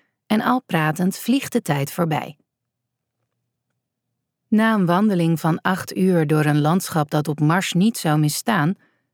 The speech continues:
komen we uitgeput aan bij het pick-up point van de shuttlebussen terug naar Taupo.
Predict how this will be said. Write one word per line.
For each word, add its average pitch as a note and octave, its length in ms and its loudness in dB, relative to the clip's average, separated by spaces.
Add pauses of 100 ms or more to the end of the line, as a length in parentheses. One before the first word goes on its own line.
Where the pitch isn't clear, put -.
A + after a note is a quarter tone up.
(200)
komen B3+ 340 2
we B3 80 -4
uitgeput B3 540 -2
aan E3 280 0
bij D#3 140 0
het C#3 160 -6
pick-up E3 400 -2
point D#3 320 0
van D#3+ 140 -2
de D#3 60 2
shuttlebussen D3+ 720 -2
terug D3+ 260 -4
naar G3 160 0
Taupo. D#3 500 -4